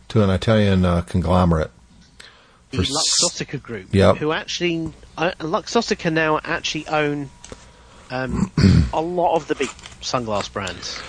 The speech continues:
Speaker 1: Oh, not just sunglass, also, uh, prescription glasses.
Speaker 2: Yeah.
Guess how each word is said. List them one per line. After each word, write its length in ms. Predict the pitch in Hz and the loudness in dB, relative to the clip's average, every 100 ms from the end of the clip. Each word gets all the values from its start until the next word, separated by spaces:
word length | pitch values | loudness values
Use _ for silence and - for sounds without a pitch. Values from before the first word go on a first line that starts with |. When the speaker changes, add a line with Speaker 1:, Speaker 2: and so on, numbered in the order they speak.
| - - | -10 -8
Speaker 1:
Oh, 240 | - 131 131 | -6 -4 -2
not 200 | 139 127 | -4 -2
just 180 | 127 | -2
sunglass, 440 | 123 117 110 104 - | -2 0 0 0 0
also, 440 | 104 - 104 95 | -2 0 0 2
uh, 460 | 87 90 90 87 85 | 2 2 2 4 2
prescription 520 | - - - 104 90 | 0 -2 0 0 2
glasses. 480 | 71 55 - - - - - - - | 2 2 -2 -6 -10 -12 -20 -20 -14
Speaker 2:
Yeah. 260 | 113 92 | -12 -10